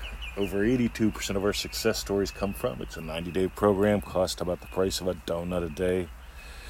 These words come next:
We've had people in there experience all kinds of fascinating, life-changing wins. Uh, one lady got the I R S to forgive,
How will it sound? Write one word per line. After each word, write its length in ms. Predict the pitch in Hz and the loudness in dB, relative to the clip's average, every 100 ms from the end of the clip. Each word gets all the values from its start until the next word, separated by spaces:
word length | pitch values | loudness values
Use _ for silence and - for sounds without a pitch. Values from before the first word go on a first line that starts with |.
| - - - | -12 -12 -2
We've 120 | 117 | 2
had 160 | 123 | 2
people 480 | - 117 113 117 104 - - | 4 2 4 4 4 0 -2
in 160 | 107 | 2
there 160 | 104 104 | 4 4
experience 580 | 98 - - 110 107 92 | 2 0 2 4 4 2
all 160 | 95 | 2
kinds 400 | 98 - 92 90 | 0 0 0 0
of 60 | 76 | -4
fascinating, 840 | - - 64 - - 90 82 85 | -6 -4 -2 -2 -2 -2 -2 0
life-changing 600 | 85 80 - 92 87 90 | -2 -2 -2 -2 -2 -2
wins. 520 | 85 90 87 90 - - - - - - - - - - - - | -2 -2 0 -2 -4 -4 -6 -8 -8 -8 -8 -8 -8 -8 -8 -2
Uh, 400 | 80 87 87 90 - - - | 2 4 4 2 0 -8 -2
one 200 | 90 113 | 2 6
lady 200 | 110 95 | 6 4
got 240 | 87 101 | 4 2
the 140 | - 95 | 4 2
I 160 | 90 92 | 4 4
R 140 | 90 | 6
S 180 | 98 - | 4 2
to 100 | - | -6
forgive, 600 | - 87 - 95 90 - | -6 -6 -2 -2 -2 -6